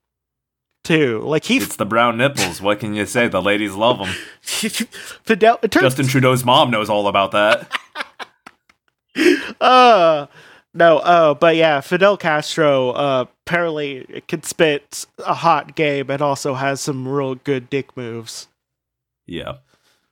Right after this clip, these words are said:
Speaker 2: Um, <laughs> but, uh, the F B I guy says that in order to track down, um, Alice, they're gonna be setting shop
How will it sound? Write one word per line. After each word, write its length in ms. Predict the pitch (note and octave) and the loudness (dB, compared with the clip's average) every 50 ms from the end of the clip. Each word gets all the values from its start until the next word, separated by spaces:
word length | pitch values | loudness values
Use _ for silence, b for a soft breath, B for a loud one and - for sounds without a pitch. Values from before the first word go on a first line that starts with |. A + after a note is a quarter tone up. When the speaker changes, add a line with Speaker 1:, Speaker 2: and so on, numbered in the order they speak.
| _ _ _ _ - | _ _ _ _ -4
Speaker 2:
Um, 420 | F#2 F#2+ F#2 F2+ E2+ F2 F2 E2 | -2 0 0 0 -2 -6 -10 -10
<laughs> 40 | D#2 | -4
but, 320 | G2+ F#2+ F#2 F2+ D#2+ - _ _ _ _ _ _ _ _ _ _ _ _ _ - | -2 0 0 -2 -2 -6 _ _ _ _ _ _ _ _ _ _ _ _ _ -6
uh, 360 | G2 G2 G2 F#2+ F#2 F2+ F2+ | -2 -2 0 0 0 -2 -4
the 220 | E2+ F2 G2 G#2+ A2+ | -4 -6 -4 -2 -2
F 140 | A2+ A#2 | -2 -2
B 140 | - C3+ B2 | -2 -2 0
I 180 | A2+ A2+ A2 A2 | 2 2 0 0
guy 260 | A2 G#2+ G#2+ G#2 G#2 | 0 0 0 0 0
says 380 | G2 - A2 F#2+ F#2 F#2 F2 - | -2 -4 -6 -6 -6 -6 -6 -6
that 360 | G2 F2+ F2 E2+ E2+ F2 D#2+ | -4 -2 -2 0 0 -2 -2
in 140 | E2 F2+ F#2+ | -4 -6 -6
order 220 | F2+ F2+ F#2 F#2 | -6 -6 -4 -6
to 140 | D#2+ F2 F2 | -6 -6 -8
track 320 | D#2+ - A2 F#2+ F2+ - - | -8 -6 -4 -4 -4 -4 -4
down, 600 | F#2+ F2+ F2+ F2 F2 F2 E2+ E2 E2+ E2+ - - | -4 -2 -2 -2 -2 -4 -6 -10 -14 -16 -16 -12
um, 580 | - E2+ E2 D#2+ D#2+ D#2 D#2+ D2+ D2+ C#2 C2 - _ _ _ - - | -10 -8 -6 -6 -8 -8 -12 -16 -16 -18 -20 -20 _ _ _ -12 -6
Alice, 380 | G2 G2+ G#2+ G#2+ G#2 G2 G2+ | -2 -2 -2 -2 -2 -6 -6
they're 140 | - G#2 F2+ | -8 -12 -10
gonna 160 | F#2 F#2+ F2+ | -10 -10 -10
be 80 | E2 D#2+ | -10 -10
setting 260 | - F#2 F2 F2 E2+ | -8 -8 -6 -6 -8
shop 400 | - - - - F2+ F2+ F2+ - | -12 -10 -6 -4 -4 -4 -4 -6